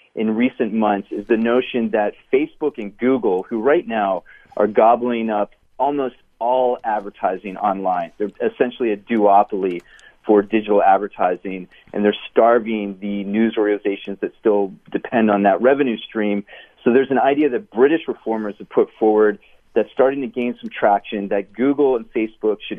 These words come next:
allocate a nominal amount, like one percent of their advertising revenue towards nonprofit public service journalism. And that would generate millions of, tens of millions of dollars. And I, I think it would only be fair to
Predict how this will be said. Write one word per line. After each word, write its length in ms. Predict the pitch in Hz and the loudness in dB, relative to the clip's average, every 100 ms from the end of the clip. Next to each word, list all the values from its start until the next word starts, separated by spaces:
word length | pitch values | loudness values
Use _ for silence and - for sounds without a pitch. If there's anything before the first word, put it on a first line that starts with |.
| 107 | -4
allocate 640 | 110 117 - - 110 104 - | -4 -4 -6 -2 -2 -2 -4
a 140 | 107 | -4
nominal 680 | 98 107 117 151 160 147 110 | -2 0 2 2 2 0 -2
amount, 400 | 101 110 104 - | -2 -2 -2 -4
like 160 | 95 - | -8 -10
one 400 | 104 110 143 156 | -6 0 2 2
percent 580 | - 107 - 113 110 92 _ - _ - | -4 -10 -4 0 0 -2 _ -20 _ -6
of 140 | 104 | -2
their 160 | 107 101 | 0 2
advertising 720 | 101 107 117 - 107 104 104 | 2 0 -2 -4 -4 -4 -2
revenue 380 | 101 98 98 98 - - | -2 -2 -6 -10 -14 -4
towards 400 | 143 143 117 101 - | 2 4 2 -2 -6
nonprofit 840 | 110 110 120 - 120 101 - 107 | 0 0 0 -2 0 0 -2 -8
public 300 | - 110 107 - - | -4 -2 -4 -6 -2
service 260 | 98 90 - - | -2 -4 -6 0
journalism. 680 | 123 120 101 95 92 90 - - - - | 2 2 -2 -4 -8 -10 -18 -20 -14 -4
And 180 | 117 127 | 0 2
that 180 | 226 | 2
would 160 | - 127 | 0 -2
generate 460 | - 147 135 127 113 | -2 -2 -2 -6 -6
millions 720 | 117 135 185 202 190 180 - | -8 -6 -2 0 0 -2 -4
of, 80 | - | -8
tens 400 | - - 220 170 | -6 0 0 0
of 100 | 131 | 0
millions 400 | 120 104 95 92 | 0 0 -2 -6
of 80 | 92 | -2
dollars. 400 | 95 85 78 76 _ - - - - - | 2 2 0 -8 _ -20 -20 -20 -12 -4
And 120 | 131 | -2
I, 100 | 143 147 | -2 -6
I 40 | |
think 280 | - 185 - | -6 -6 -4
it 80 | 156 | -2
would 160 | 156 151 | 0 -2
only 220 | 165 151 | -4 -8
be 160 | 120 - - | -14 -10 -4
fair 400 | 131 123 98 95 | 0 0 -2 -6
to 80 | - | -12